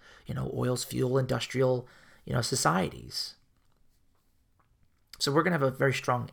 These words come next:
you know, influence in this region. And one of the things and examples that we can highlight or underscore our involvement is in the Suez Crisis, when Arab nationalist general, you know, Jamal Nasser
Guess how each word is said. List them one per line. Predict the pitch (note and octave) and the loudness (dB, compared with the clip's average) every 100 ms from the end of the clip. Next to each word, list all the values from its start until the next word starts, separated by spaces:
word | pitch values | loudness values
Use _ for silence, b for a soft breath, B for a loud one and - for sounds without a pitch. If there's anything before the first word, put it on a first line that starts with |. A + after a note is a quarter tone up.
| - | -14
you | - A2+ | -12 -10
know, | |
influence | - A#2+ - G#2 | -10 -10 -12 -12
in | - | -12
this | - | -14
region. | - - - - - | -16 -18 -18 -18 -8
And | C3 - B - | -6 -6 B 4
one | E3+ | 6
of | D#3+ | 8
the | D3+ B B B | 4 B B B
things | - E3+ D#3 | 0 2 2
and | C#3 | 0
examples | A#2+ A#2+ C#3 C#3+ A#2+ | 0 2 2 2 -2
that | - | -4
we | A2+ | -6
can | - | -6
highlight | A#2+ C3 C#3+ - - | -6 0 0 0 -4
or | B2+ | -4
underscore | B2+ A#2 - A2+ | -4 -4 -6 -8
our | A2 G#2+ | -8 -8
involvement | A2 D3 C#3+ - | 2 2 2 -2
is | A#2+ | -4
in | B2+ | -2
the | |
Suez | C3 - E3 E3 | -2 2 2 0
Crisis, | - G2 - - - - - | -4 -8 -10 -12 -12 -12 -8
when | B2+ B2+ - | -8 -6 0
Arab | B2+ C3 | 2 2
nationalist | C3+ B2+ B2 C3 A#2+ - | 2 0 0 -4 -6 -4
general, | C#3+ C3 A#2+ - B B B | -2 -2 -6 -10 B B B
you | C#3 | 2
know, | B2+ | 2
Jamal | A#2+ C3 B2+ B2 | 2 4 4 4
Nasser | B2+ C3+ C3 F#2 A#2 | 2 2 0 -4 -10